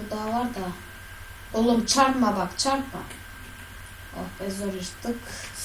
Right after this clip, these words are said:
Abi hep böyle oluyor ya. Bu sefer kaç saniye? Otuz sekiz. Ama otuz dokuz sayı-,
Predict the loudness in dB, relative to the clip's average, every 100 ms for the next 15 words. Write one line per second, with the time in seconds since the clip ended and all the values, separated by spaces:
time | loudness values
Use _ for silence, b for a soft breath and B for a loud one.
0 | B B B B -12 -4 -2 -2 -6 -12
1 | -14 -2 6 8 10 8 8 6 6 6
2 | 8 10 12 12 12 6 6 6 4 2
3 | 0 -4 -8 -14 -14 -16 -14 -14 -14 -16
4 | -16 -14 -14 -14 -8 0 2 2 2 4
5 | 2 2 0 2 2 2 2 0 -10 -14
6 | -14 -14 -14 -14 -14 -14 -12 -10 -6 -6
7 | -4 -2 -2 -2 -4 -6 -8 -14 -14 -14
8 | -14 -14 -14 -14 -12 -4 -2 0 0 -2
9 | -4 -2 -4 -6 -8 -12 -12 -14 -14 -14
10 | -14 -14 -12 -2 2 6 6 4 0 0
11 | -2 0 0 0 -4 -6